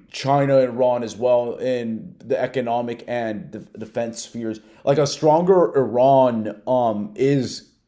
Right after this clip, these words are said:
is something that will put a, a check on any potential Israeli expansion in the region. And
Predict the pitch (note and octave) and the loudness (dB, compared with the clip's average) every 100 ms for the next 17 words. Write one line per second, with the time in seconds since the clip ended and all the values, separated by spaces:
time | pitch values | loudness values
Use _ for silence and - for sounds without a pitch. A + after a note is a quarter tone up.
0 | - B2 - - - C#3 - C#3 C3 A#2+ | -4 -4 -4 -6 0 0 0 -2 0 0
1 | A2+ - _ _ A#2 C3+ C3 - - C#3 | 0 -6 _ _ 0 2 2 0 2 4
2 | C3 A#2 G2+ - _ _ - A#2+ - - | 4 4 0 -6 _ _ -8 -8 -8 -4
3 | C#3 B2+ - - C3+ C3 A#2 A2 F#2+ C#2 | 0 0 -4 -8 0 0 0 -2 -6 -12
4 | _ _ _ _ _ _ _ - - _ | _ _ _ _ _ _ _ -20 -20 _
5 | _ _ _ C#3+ D3 D3 C#3 D3 C3 C3+ | _ _ _ 0 2 0 2 0 2 0
6 | - A2 B2+ B2+ A#2+ - C3 B2+ - B2+ | 0 0 0 0 -4 -2 -2 -2 -4 -6
7 | A2+ G2 G#2+ A2+ G#2+ G#2+ G2 F2+ _ _ | -6 -6 -6 -6 -6 -8 -8 -14 _ _
8 | _ _ _ _ _ - - D#3+ A#2+ - | _ _ _ _ _ -6 -2 -2 -4 -8